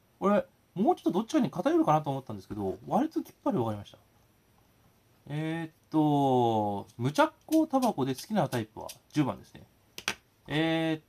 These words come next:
と、バージニアプラスアクセント系が四十二パー、ラタキアが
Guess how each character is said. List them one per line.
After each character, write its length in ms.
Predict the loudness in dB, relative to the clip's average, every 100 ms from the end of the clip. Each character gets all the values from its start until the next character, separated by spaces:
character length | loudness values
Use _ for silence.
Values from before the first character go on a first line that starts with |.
| -4
と、 600 | 0 2 4 2 2 0
バ 220 | 4 4
ー 40 | 4
ジ 40 |
ニ 60 | 0
ア 60 |
プ 100 | -2
ラ 40 | -4
ス 80 | -4
ア 60 |
ク 120 | -6
セ 80 | -8
ン 60 | -8
ト 120 | -8
系 160 | -6 -4
が 100 | -2
四 200 | -4 -4
十 80 |
二 100 | -10
パ 200 | -14 _ -6
ー、 40 |
ラ 80 | -4
タ 140 | -2
キ 200 | -4 0
ア 160 | 0 2
が 240 | 2 0